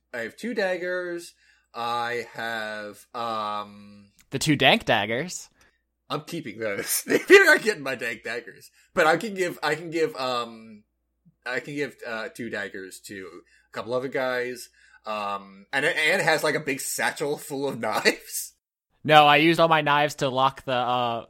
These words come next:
Speaker 2: the long pole.
Speaker 1: You wasted it to murder a lot of innocent people.
Speaker 2: Fu-,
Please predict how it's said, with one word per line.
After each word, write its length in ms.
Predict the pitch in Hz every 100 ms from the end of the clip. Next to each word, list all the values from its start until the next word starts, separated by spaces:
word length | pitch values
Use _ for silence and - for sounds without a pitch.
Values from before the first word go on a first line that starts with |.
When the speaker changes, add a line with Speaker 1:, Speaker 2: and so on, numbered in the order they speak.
| -
Speaker 2:
the 80 | 135
long 240 | 127 131
pole. 340 | 143 123 107 _ _ _
Speaker 1:
You 160 | 131 135
wasted 360 | 139 151 -
it 140 | 117 -
to 100 | 107
murder 360 | 110 120 113
a 60 | 110
lot 140 | 110
of 60 | 107
innocent 340 | 107 101 107
people. 380 | - 104 95 - _ _ _
Speaker 2:
Fu-, 160 | 185